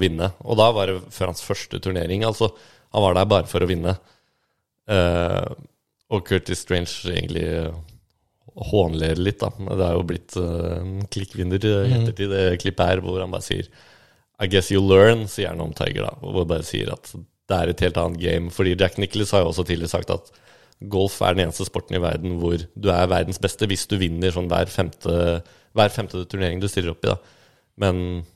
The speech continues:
Speaker 1: den innstillingen hadde ikke, eh, Tiger.
Speaker 2: Nei. Det vi kan, eh, det vi kan bite i seg. Men da begynner vi å nærme oss, ehm,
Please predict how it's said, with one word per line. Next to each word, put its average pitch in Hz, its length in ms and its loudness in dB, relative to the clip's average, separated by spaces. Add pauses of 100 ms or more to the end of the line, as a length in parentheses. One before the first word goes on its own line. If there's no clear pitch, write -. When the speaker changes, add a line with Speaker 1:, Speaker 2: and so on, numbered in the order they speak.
(520)
Speaker 1:
den 92 200 0
innstillingen 90 480 -4
hadde 87 200 -4
ikke, 92 200 -4
eh, 85 640 -8 (200)
Tiger. 85 320 -6 (340)
Speaker 2:
Nei. 87 100 -8 (760)
Det 98 140 -4
vi 98 80 -4
kan, 98 240 -2
eh, 98 540 -4 (180)
det - 80 -12
vi 104 60 2
kan 107 140 2
bite 107 200 4
i 95 40 0
seg. 110 140 2
Men 117 80 8
da 131 80 8
begynner 117 240 10
vi 123 60 6
å 110 140 6
nærme 92 120 4
oss, - 300 2 (720)
ehm, 101 600 2